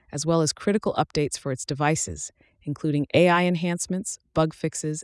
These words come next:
and security patches across the Pixel range, ensuring smooth device performance. For Pixel enthusiasts, the upcoming Pixel seven A offers an enticing opportunity to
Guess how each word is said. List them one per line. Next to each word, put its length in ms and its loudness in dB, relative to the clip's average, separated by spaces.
and 140 -4
security 480 -2
patches 500 -6
across 400 -2
the 140 -8
Pixel 360 -4
range, 460 -6
ensuring 400 0
smooth 400 0
device 340 -2
performance. 760 -8
For 120 -8
Pixel 360 4
enthusiasts, 800 2
the 120 -6
upcoming 460 2
Pixel 300 -2
seven 320 0
A 160 0
offers 360 -2
an 80 -2
enticing 600 0
opportunity 640 -2
to 120 -8